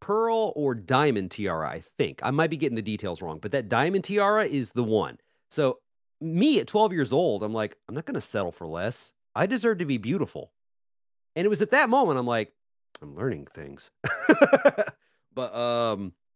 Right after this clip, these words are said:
no, it was, it was very funny in the original. In the remake,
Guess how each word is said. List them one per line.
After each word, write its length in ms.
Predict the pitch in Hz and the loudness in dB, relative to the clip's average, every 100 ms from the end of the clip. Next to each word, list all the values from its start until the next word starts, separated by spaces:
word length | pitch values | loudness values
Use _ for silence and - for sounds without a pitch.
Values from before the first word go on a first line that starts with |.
| _ _ _ _ _ | _ _ _ _ _
no, 320 | 143 202 233 | -2 2 2
it 120 | 131 180 | 2 2
was, 260 | 180 139 | 2 0
it 80 | - | -2
was 120 | 156 | -2
very 200 | 156 247 | 0 -2
funny 440 | 180 - 147 131 104 | -2 0 0 2 -2
in 100 | 101 | -4
the 120 | 90 | -8
original. 560 | 82 110 98 82 73 - _ _ _ | -6 -6 -6 -12 -12 -14 _ _ _
In 100 | - | -4
the 100 | 151 | -2
remake, 600 | 117 143 214 226 226 - | 0 0 2 2 0 -4